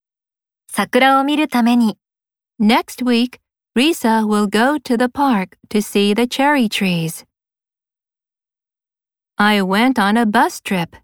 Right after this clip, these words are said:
Speaker 1: 私はバス旅行に行きました。
Speaker 2: To Shizuoka.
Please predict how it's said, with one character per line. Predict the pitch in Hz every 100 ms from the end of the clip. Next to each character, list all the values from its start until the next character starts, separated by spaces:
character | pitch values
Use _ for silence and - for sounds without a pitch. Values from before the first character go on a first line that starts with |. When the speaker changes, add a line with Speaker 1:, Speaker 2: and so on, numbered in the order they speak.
| _ _ _ _ _ _ _ _ -
Speaker 1:
私 | 196 247 247
は | 262 262 254 _ _ -
バ | 196
ス | 196 262
旅 | 320
行 | 330 311
に | 285
行 | 208
き | - 208
ま | 240
し | -
た。 | 240 220 _ _ _ _ _ _ _ _ -
Speaker 2:
To |
Shizuoka. | 247 - 247 247 240 269 - 185 175